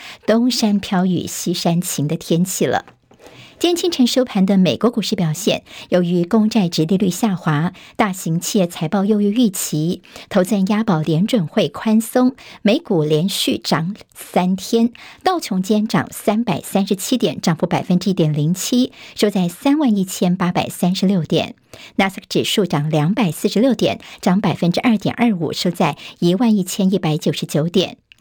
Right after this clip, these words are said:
史坦普五百指数涨六十一点，涨百分之一点六三，收在三千八百五十九点。费城半导体涨五十三点，涨幅百分之二点二六，收在两千四百零四点。好，由于联准会的快速升息又启动量化紧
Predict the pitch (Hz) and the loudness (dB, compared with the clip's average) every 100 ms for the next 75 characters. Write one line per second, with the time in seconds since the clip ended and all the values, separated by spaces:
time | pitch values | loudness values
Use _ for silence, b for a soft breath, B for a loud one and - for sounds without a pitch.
0 | B B B 220 208 226 220 190 214 180 | B B B 2 4 0 2 0 0 0
1 | 165 175 175 156 220 196 - 190 175 160 | 0 0 2 2 2 0 0 0 0 2
2 | 170 180 127 170 175 175 147 160 196 180 | 0 0 0 -2 0 0 0 2 0 0
3 | 208 214 175 170 151 - 196 208 - 185 | 0 2 0 -2 -4 0 0 0 0 0
4 | 185 175 160 170 143 - - 151 185 185 | 2 0 0 0 -2 -2 -2 -2 2 0
5 | - B B B B - 349 269 247 240 | -2 B B B B -2 0 2 2 2
6 | 214 240 - 156 160 180 151 175 - 254 | 2 0 -2 0 0 2 0 -4 0 0
7 | 277 185 - B B 196 175 185 147 - | 2 -2 -2 B B -2 -2 -4 -2 0
8 | 185 - 294 - - 233 196 269 165 B | 0 2 0 0 0 0 2 0 0 B
9 | - 185 180 160 160 131 - - 262 277 | -2 0 0 0 0 -2 -6 -2 2 2
10 | - 208 160 147 143 160 - - 196 160 | 0 -4 -2 -2 -2 -2 -4 -2 0 0
11 | 98 - - B B B 208 202 208 208 | -2 -6 -20 B B B 2 4 4 4
12 | 185 233 185 160 202 165 165 208 190 175 | 4 2 0 0 0 -2 -2 -2 -2 -2
13 | 220 214 220 - 190 165 - - 160 185 | 0 0 0 -2 0 -2 -4 -6 0 2
14 | 170 262 214 170 202 160 - - | 2 2 0 0 -2 -2 -4 -4